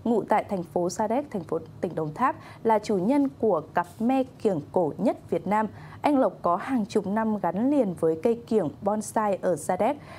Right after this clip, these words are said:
Cặp me kiểng cổ được chủ nhân mua về từ năm một nghìn chín trăm chín mươi ba. Cặp me kiểng cổ nhất Việt Nam đạt giá trị thẩm mỹ cao về nghệ thuật uốn sửa, tạo tán và từng đạt nhiều giải thưởng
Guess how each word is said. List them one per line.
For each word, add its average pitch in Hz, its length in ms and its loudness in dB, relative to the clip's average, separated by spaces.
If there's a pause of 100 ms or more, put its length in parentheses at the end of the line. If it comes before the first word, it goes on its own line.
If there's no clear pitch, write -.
(140)
Cặp 240 120 4
me 285 160 6
kiểng 247 340 0
cổ 180 260 2 (140)
được 175 260 0
chủ 185 140 0
nhân 196 340 0
mua 190 160 2
về 180 240 0
từ 170 120 -4
năm 226 140 0
một 214 60 0
nghìn 170 160 -2
chín - 140 -12
trăm 214 160 -2
chín 196 220 -4
mươi 240 80 0
ba. 240 240 2 (360)
Cặp - 160 2
me 226 180 2
kiểng 196 240 0
cổ 165 260 0
nhất 277 160 0 (100)
Việt 220 160 0
Nam 240 240 2 (220)
đạt 170 220 0
giá 180 200 -2
trị 254 280 -4
thẩm 196 120 -2 (100)
mỹ 202 160 -4 (100)
cao 277 240 2 (160)
về 170 160 0
nghệ 156 220 0
thuật 175 160 2 (140)
uốn 175 180 0
sửa, 247 320 2 (180)
tạo 170 220 0
tán 165 240 0 (320)
và 226 100 6
từng 220 280 0
đạt 202 260 0
nhiều 208 200 2
giải 190 160 0
thưởng 165 300 -2